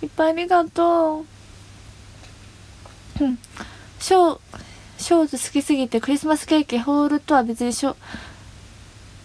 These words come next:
ショー、ショー、ん？ショート予約したい？<laughs> ん？しようと？ショート好きすぎてクリスマスケーキホールとは別にショー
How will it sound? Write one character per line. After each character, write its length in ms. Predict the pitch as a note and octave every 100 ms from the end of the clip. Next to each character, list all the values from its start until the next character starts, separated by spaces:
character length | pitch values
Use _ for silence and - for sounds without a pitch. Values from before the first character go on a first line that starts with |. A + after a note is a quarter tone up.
| -
シ 200 | - - F4+
ョ 200 | E4 D4
ー、 40 |
シ 140 | -
ョ 40 | G4
ー、 40 |
ん？ 60 | D#4 - - - C#4+ - - - - - - - -
シ 140 | -
ョ 60 | F#4+
ー 40 |
ト 140 | - A#3
予 60 |
約 200 | A3+ A#3+
し 80 | A3+
た 140 | B3
い？ 120 | - A#3
<laughs> 0 |
ん？ 40 | - - D#4+ - A4 A#4 D5 - - - - G4+ - - - B4 D5 - A#4+ A#4+ A4 A4 - - B4 G#4 F#4 F4 - - E4+ D#4 - E4 - - - - - - - - - - - - -
し 240 | - D#4
よ 400 | F4 F#4+ F#4+ F#4
う 80 | F4+ -
と？ 240 | A3 C#4 - - - - - -
シ 140 | - -
ョ 60 |
ー 20 | D#4+
ト 120 | A#3
好 60 | -
き 100 | -
す 120 | C4+
ぎ 60 | B3
て 100 | -
ク 80 | -
リ 60 |
ス 120 | C4+ D4
マ 60 |
ス 120 | C#4+
ケ 80 | -
ー 20 |
キ 60 | C4+
ホ 160 | - C#4+
ー 300 | C#4+ C#4 C4
ル 40 |
と 120 | -
は 120 | A3
別 320 | A3 A3 - A#3
に 120 | A3+ - - -
シ 200 | -
ョ 60 |
ー 40 | D#4+